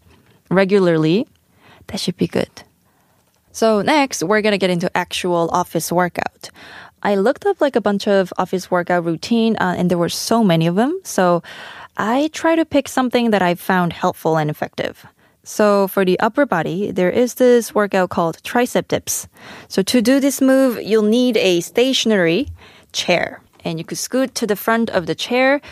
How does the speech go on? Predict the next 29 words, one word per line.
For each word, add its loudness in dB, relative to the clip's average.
with -2
both 0
hands 0
facing -2
forwards -6
and 0
place -2
palms 0
flat -2
on -2
the -4
chair. -8
And -2
bend 2
your 0
elbows 2
straight -4
back -4
and 0
lower 2
yourself 0
straight -4
down 0
several -4
inches -4
and -6
keeping -2
your -2
back -2